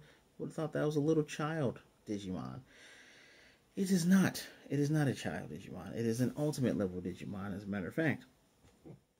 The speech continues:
Data type, uh, deity slash godman. Excuse me. Deity slash, uh, godman Digimon. <clears throat>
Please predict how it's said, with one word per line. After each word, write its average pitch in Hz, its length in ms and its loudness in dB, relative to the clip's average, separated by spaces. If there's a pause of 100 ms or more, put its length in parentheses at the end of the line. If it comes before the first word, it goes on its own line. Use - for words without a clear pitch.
(400)
Data 156 240 10
type, 135 320 4 (220)
uh, 104 440 2 (280)
deity 131 500 6
slash 104 560 0 (160)
godman. 107 720 0 (960)
Excuse 123 320 -4
me. - 120 -12 (520)
Deity 117 380 2
slash, 104 600 0 (120)
uh, 85 420 -8 (640)
godman 110 880 -2
Digimon. 113 540 2 (1800)
<clears throat> - 300 8